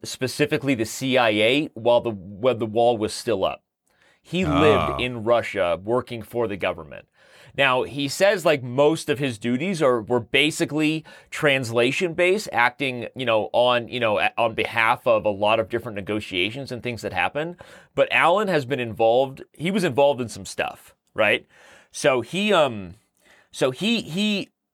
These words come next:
Speaker 1: totally fluent in Russian, like, could never lose it. And so he also helped, helped teach me, and I, I took some classes at,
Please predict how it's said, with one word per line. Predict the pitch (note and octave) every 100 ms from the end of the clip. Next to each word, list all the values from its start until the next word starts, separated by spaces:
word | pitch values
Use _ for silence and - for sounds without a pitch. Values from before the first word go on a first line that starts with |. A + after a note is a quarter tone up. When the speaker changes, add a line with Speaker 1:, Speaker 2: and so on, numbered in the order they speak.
| _ _ _
Speaker 1:
totally | - D3+ F#3+ F#3+ E3 C#3
fluent | C#3 B2+ G#2+ G#2
in | G#2+
Russian, | G2 F2+ D2+ -
like, | A2+ A2+
could | D3+ B2
never | B2+ C#3+ B2+
lose | A#2 E3 -
it. | F2+ -
And | A#2+ A2+
so | B2
he | A2 E3+
also | D3 C3+ - B2+
helped, | A#2+ A2+ A2
helped | C3 C#3 -
teach | A2+ G#2+
me, | A2+ G2+
and | G2
I, | F#2
I |
took | - B2+
some | - G#2
classes | G#2+ G2 G2 F2+
at, | F#2 F2+